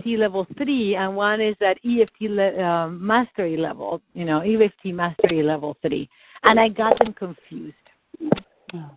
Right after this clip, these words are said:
Speaker 1: So that's why I jumped on board on one, and I scheduled one.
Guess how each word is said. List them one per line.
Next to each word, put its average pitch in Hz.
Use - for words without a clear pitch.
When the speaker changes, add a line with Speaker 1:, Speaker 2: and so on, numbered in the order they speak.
Speaker 1:
So 208
that's 220
why 196
I 254
jumped 226
on 208
board 208
on 196
one, 226
and 202
I 185
scheduled 240
one. 175